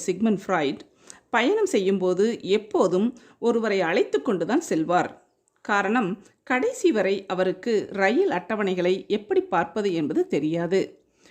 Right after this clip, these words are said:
எந்த ரயில் எப்போது வரும் என்று பார்த்து சொல்வதற்காக ஒருவரை துணைக்கு அழைத்து செல்வது அவருடைய பழக்கம். இந்தியாவிற்கு பயணம் வந்தவர்களால் எண்ணற்ற பயிர் வகைகளும் பழ வகைகளும் அறிமுகப்படுத்தப்பட்டன.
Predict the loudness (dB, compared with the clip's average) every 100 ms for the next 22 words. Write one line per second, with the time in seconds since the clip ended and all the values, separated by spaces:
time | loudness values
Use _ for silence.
0 | _ 0 4 4 4 0 0 -2 0 -2
1 | -2 -2 0 0 0 0 -2 -2 -2 -2
2 | -4 -4 -4 -4 -2 0 -2 -2 -4 0
3 | 0 -2 -8 -12 -2 0 2 2 0 0
4 | 0 0 0 0 0 -4 -4 -2 0 0
5 | 0 -2 -4 -2 0 -2 -4 -4 -4 -4
6 | -4 -4 -4 -8 _ _ _ _ _ _
7 | _ _ _ _ _ _ _ _ _ _
8 | _ 2 4 4 2 0 -2 -2 0 2
9 | 2 2 0 0 0 0 -2 -6 -4 0
10 | 0 0 -4 -6 -2 0 0 -2 -2 -2
11 | 0 -2 -2 -2 0 -2 -2 -2 -2 -4
12 | -4 -4 -2 -2 -4 -6 -8 -10 -8 -4
13 | -4